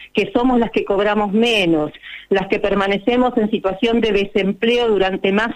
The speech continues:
años, que durante todo el tiempo que nos retiramos del mercado de trabajo para cuidar,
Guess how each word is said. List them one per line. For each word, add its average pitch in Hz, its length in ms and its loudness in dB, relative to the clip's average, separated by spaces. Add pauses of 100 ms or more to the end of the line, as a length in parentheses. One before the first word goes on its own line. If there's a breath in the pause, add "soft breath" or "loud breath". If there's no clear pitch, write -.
años, 170 600 2 (420 loud breath)
que 226 80 2
durante 220 360 0
todo 294 240 0
el 294 140 0
tiempo 277 300 2
que 220 120 -2
nos 208 120 2
retiramos 208 500 0
del 196 140 2
mercado 202 320 -2
de 220 80 0
trabajo 214 460 0
para 175 260 0
cuidar, 226 560 2